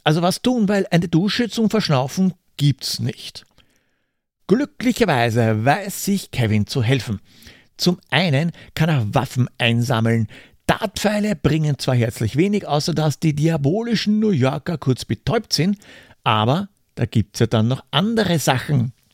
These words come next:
wie die Boxhandschuhkanone und eine Perlenkette, dessen Perlen am Boden verteilt werden können. Der Text am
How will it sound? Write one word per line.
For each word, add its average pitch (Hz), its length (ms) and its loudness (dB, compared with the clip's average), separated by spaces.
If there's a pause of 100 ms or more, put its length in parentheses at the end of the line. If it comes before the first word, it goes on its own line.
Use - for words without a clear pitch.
(500)
wie 117 260 2
die 131 160 2
Boxhandschuhkanone 160 1700 0 (320)
und 208 340 0
eine 139 380 0 (260)
Perlenkette, 180 680 0
dessen 196 420 -2
Perlen 120 420 0
am 196 180 2 (120)
Boden 127 360 2 (220)
verteilt 143 600 -2
werden 135 200 2
können. 120 420 0 (720)
Der 139 260 0
Text - 500 -2
am 185 220 2